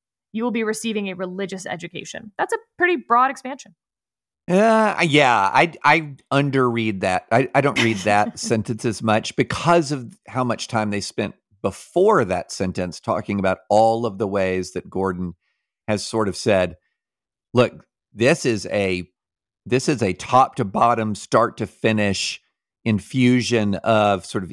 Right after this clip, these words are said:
Speaker 2: historic evangelical biblical faith into the educational process."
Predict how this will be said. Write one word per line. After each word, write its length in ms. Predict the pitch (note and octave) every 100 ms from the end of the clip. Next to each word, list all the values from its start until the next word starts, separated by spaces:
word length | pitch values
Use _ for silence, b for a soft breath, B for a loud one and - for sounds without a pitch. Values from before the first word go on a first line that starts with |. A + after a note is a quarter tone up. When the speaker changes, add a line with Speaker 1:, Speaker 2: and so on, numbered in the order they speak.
| -
Speaker 2:
historic 540 | A2 A2 - A2+ G2+
evangelical 640 | A2+ G2+ G2 G2 F#2+ - F#2
biblical 720 | F2+ F2+ F#2 - F2+ D#2+ _ _ _ _ _
faith 460 | A2+ G2+ F2+ - - -
into 320 | A2+ A2 A2+
the 160 | G2 F#2+
educational 480 | F2 F2+ F#2 - E2+
process." 680 | - F2 - - - -